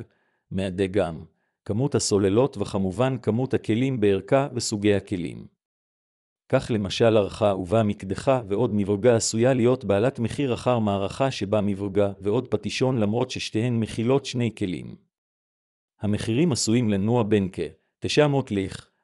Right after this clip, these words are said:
אלפיים שמונה מאות שקלים לערכת שני כלים במקיטה, ולכ שמונת אלפים שקלים לערכה של עשר כלים.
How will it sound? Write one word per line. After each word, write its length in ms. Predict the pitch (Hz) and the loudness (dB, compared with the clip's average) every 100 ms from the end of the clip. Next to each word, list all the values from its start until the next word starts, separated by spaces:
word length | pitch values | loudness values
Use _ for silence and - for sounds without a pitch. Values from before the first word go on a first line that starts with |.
| - | -8
אלפיים 380 | 101 - 143 143 | -4 0 2 0
שמונה 420 | - 110 110 143 | -2 0 2 0
מאות 200 | 147 123 | 0 -2
שקלים 420 | - 107 104 139 | -2 0 2 2
לערכת 460 | 123 104 101 - 127 | 2 2 2 2 0
שני 300 | - 117 135 | -2 -4 -4
כלים 360 | - 104 131 117 | -2 -2 0 0
במקיטה, 680 | 107 104 - 92 85 64 - _ _ _ - | 0 0 -6 -6 -4 -4 -8 _ _ _ -6
ולכ 480 | 98 92 90 - - _ | -4 -4 -8 -12 -20 _
שמונת 500 | - - 104 110 156 | -12 -2 0 2 2
אלפים 340 | 139 120 113 104 | 2 0 -2 -4
שקלים 480 | - - 104 135 127 | -2 -2 0 0 2
לערכה 420 | 104 95 - 143 | 0 2 2 2
של 200 | - 120 | 2 0
עשר 260 | - - | 0 -2
כלים. 460 | - 101 90 67 58 | -2 -4 -6 -8 -14